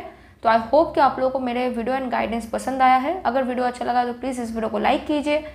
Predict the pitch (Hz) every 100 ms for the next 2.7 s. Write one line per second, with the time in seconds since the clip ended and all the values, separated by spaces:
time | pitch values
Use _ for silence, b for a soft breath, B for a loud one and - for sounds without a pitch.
0 | B B - 277 339 339 294 254 - 254
1 | 262 254 247 240 247 - 220 220 214 214
2 | 240 240 285 311 294 -